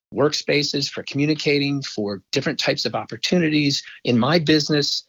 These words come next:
you know, communicating virtually is gonna be, it's always been a part of my business in terms of Keynote. Uh, but it's, it's gonna explode now because people are still gonna be tentative, even, you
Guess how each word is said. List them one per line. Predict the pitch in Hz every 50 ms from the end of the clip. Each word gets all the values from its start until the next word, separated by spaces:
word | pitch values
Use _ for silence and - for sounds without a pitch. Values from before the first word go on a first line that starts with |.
| _ _ _ _ _ _ -
you | 110
know, | 104 95
communicating | - - 127 123 135 151 160 147 - - 151 147 147 143 131
virtually | - 131 127 131 - - 131 127 127 123 123
is | 117 110 -
gonna | - 117 117
be, | 113 - 120 117 117 113 113 113 120 - -
it's | - - - - 120 113 -
always | 123 143 180 185 -
been | - 135
a | 120 110
part | - - 123 127 151
of | 185 185
my | 202 208 202
business | 190 214 214 208 214 202 - -
in | 190
terms | - 202 196 185
of | 180
Keynote. | 185 - - 202 214 214 226 - - _ _ _ _ - - - - _ _ 127
Uh, | 127 127 123 117 117 117
but | - 127 120
it's, | 120 120 - - - - _
it's | - - - -
gonna | - 143 131
explode | 135 - 120 - - - - 147 147 156 165 143
now | 123 113 107 104 110
because | 113 120 120 120 - - 117 117 113 - - _ _ - - -
people | - - 175 180 - 151
are | 277
still | - - - 208 196
gonna | 185 170 160
be | 151 139
tentative, | - - 135 127 123 123 127 120 117 - - _ _ _
even, | - 131 139 143 143 135 127
you | 127